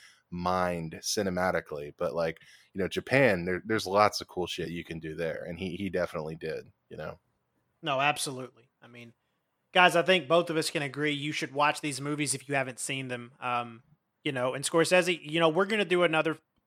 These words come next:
Speaker 2: episode on Scorsese, and we'll obviously pick some lesser known films as well. But, I mean, these, if you wanna get to know this filmmaker, don't watch Goodfellas, as, as tempting as that is.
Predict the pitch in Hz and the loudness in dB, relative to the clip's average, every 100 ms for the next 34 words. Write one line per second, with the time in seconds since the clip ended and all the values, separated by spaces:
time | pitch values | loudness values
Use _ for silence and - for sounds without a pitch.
0 | 151 156 147 - 151 147 - 135 - 156 | -8 -6 -4 -2 -2 -2 -4 -4 0 0
1 | 175 170 131 127 135 143 143 131 147 135 | 0 -4 -2 0 2 0 -4 -4 -4 -2
2 | - 127 120 _ _ - 143 147 151 135 | -4 -8 -12 _ _ -6 -2 0 -2 -4
3 | 135 135 - 135 135 120 117 127 131 123 | -4 -6 -6 -6 -6 -8 -10 -2 -2 0
4 | 123 123 127 120 139 175 185 165 - _ | -2 -6 -8 -8 -4 -2 -4 -6 -12 _
5 | _ _ _ - 131 151 196 226 226 151 | _ _ _ -10 -6 -4 0 2 2 2
6 | 196 190 180 170 175 165 151 - - 147 | 0 0 -4 2 4 4 2 0 0 0
7 | 147 131 123 135 123 151 170 170 131 135 | 0 -4 -4 -6 -2 0 0 -2 _ 4
8 | 147 139 - - - - 131 139 - - | 6 6 2 -6 -12 -12 -6 -4 -4 -6
9 | 107 110 - 131 147 131 - - 185 180 | -8 -8 -12 -8 -6 -6 -8 0 0 2
10 | - 160 147 123 131 123 113 101 - | 0 -2 -2 -4 -4 -4 -6 -10 -10